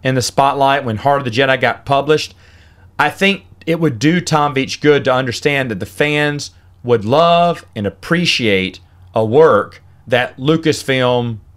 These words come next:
you know, didn't want, or, you know, everything kind of fell through. They tried to screw him out of it, whatever. I think he would have loved to have seen, I mean, <clears throat> true, he didn't want it out there, but if he'd have seen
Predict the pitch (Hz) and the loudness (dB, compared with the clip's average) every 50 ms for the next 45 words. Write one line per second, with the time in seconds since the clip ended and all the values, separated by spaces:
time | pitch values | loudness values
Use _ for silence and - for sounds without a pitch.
0 | - - - - _ _ - - - - - 131 120 107 101 98 95 92 127 143 | -20 -20 -20 -20 _ _ -20 -20 -16 -8 -4 0 2 2 2 2 2 2 0 0
1 | 139 120 113 110 113 117 117 113 113 117 - 101 101 101 98 98 104 110 123 104 | 0 0 0 0 2 2 2 2 0 0 0 2 2 2 2 0 -2 -2 -2 -2
2 | 87 87 90 - 110 113 117 113 120 117 117 101 110 107 110 101 - 120 113 110 | -2 -2 -2 -2 -2 -2 0 -2 -2 -4 -4 -4 -2 -4 -4 -2 -2 0 -2 -2
3 | 110 - 113 110 107 107 - - 104 98 95 - - 131 120 113 113 110 110 104 | -2 -4 -4 -2 -2 -2 -2 0 -2 -2 -2 -4 -4 -4 -2 -2 0 0 -2 -2
4 | 107 - 110 117 110 101 98 90 82 80 82 - - - - - - - - 127 | -2 -2 -2 0 0 0 0 -2 -4 -6 -8 -10 -16 -20 -20 -20 -10 -4 -4 -2
5 | 127 - 175 180 170 175 170 160 147 151 143 131 110 120 127 147 156 165 175 180 | 0 2 0 0 2 0 0 2 4 4 4 2 0 0 2 2 4 4 4 4
6 | 185 190 190 185 - - - - - - - - - 151 143 120 - - - 175 | 2 2 0 -2 -6 -16 -18 -18 -18 -18 -6 -2 0 0 0 -2 -4 -4 -2 -2
7 | 180 175 156 131 120 113 117 117 110 - - - - - - - - 139 139 139 | 0 0 0 -2 -2 -4 -6 -6 -10 -12 -14 -18 -18 -20 -16 -10 -6 -4 -2 -2
8 | 139 - - - 175 220 226 220 220 196 170 151 123 110 - - 233 233 175 143 | -2 -4 -6 -6 -4 -2 0 0 0 2 0 0 -2 -2 0 4 4 4 4 4
9 | 156 156 160 170 165 156 147 143 143 131 123 123 120 123 110 95 92 78 76 78 | 2 2 0 0 0 0 0 0 2 2 2 2 0 0 -2 -4 -4 -4 -4 -6
10 | - - 147 170 156 117 107 107 - - - - - - - - - - _ _ | -4 0 2 2 2 2 0 -4 -8 -14 -20 -20 -20 -20 -20 -20 -20 -20 _ _
11 | _ _ - - - - - _ - - _ _ _ - - - 139 120 180 202 | _ _ -20 -20 -20 -20 -20 _ -20 -20 _ _ _ -14 -8 -6 -2 0 0 2
12 | 196 175 - - 175 170 160 160 156 | 0 0 0 0 0 0 0 -2 -4